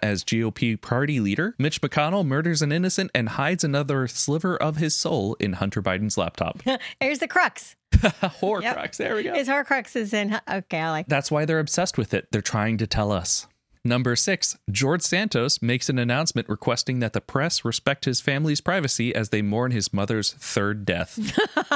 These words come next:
Speaker 2: <laughs> And which family would that be?
Speaker 1: Just his. Y-, like, his mom apparently died in nine eleven and then apparently died just over five years ago.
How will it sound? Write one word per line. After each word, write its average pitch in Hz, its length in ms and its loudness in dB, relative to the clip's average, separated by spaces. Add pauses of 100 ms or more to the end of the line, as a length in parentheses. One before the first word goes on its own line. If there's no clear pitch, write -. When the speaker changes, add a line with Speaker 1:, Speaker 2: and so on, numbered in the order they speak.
(160)
Speaker 2:
<laughs> 277 120 -10
And 262 140 -2
which 415 160 -4
family 254 380 -2
would 202 100 -2
that 190 180 -4
be? 165 280 -6 (560)
Speaker 1:
Just - 160 0
his. - 460 -2
Y-, 165 100 2 (100)
like, 156 300 2
his 151 260 -2
mom 175 460 2 (300)
apparently 135 360 0
died 123 300 2
in 107 80 0
nine 110 220 2
eleven 190 540 2
and 127 180 0
then 120 100 0
apparently 113 460 0
died 107 540 0
just - 280 0
over 101 200 2
five 95 280 0
years 165 320 2
ago. 147 540 0